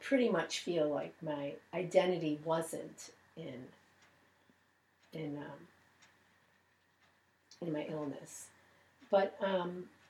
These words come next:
that is one of the common causes of, um, results of chronic illness is that it becomes a person's identity. And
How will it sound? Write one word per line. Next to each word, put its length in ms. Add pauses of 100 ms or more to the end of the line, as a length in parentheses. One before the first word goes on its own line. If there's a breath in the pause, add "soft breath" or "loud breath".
(320)
that 220
is 160
one 240
of 140
the 80
common 560 (1000)
causes 640
of, 220 (840)
um, 420 (580)
results 540
of 120
chronic 340
illness 380
is 120
that 100
it 100
becomes 380
a 40
person's 480
identity. 560 (1200)
And 540